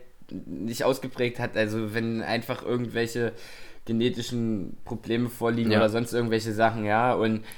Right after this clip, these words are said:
Speaker 1: klar, aber in dem Moment, wo ein gesunder Mensch in Anführungsstrichen oder vielleicht nur ein angeschlagener Mensch oder gerade in einer psychisch schlechten Verfassung befindlichen,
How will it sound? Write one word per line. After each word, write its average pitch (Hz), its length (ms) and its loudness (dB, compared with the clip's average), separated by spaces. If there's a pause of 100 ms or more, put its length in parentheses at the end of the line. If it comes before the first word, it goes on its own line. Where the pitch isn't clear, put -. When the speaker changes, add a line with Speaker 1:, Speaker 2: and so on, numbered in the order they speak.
(160)
Speaker 1:
klar, 131 340 12
aber 120 220 8
in 120 120 2
dem 139 120 6
Moment, 165 380 4
wo 135 80 4
ein 127 140 4
gesunder 143 460 2
Mensch 147 300 2
in 123 100 -2
Anführungsstrichen 131 760 0
oder 120 180 4
vielleicht 131 540 2
nur 143 240 4
ein 113 300 0
angeschlagener 139 720 4
Mensch 123 360 2
oder 113 240 2
gerade 113 600 2 (580)
in 127 120 -2
einer 117 100 -2
psychisch 139 600 -2
schlechten 127 400 2
Verfassung 156 1160 0
befindlichen, 131 1040 0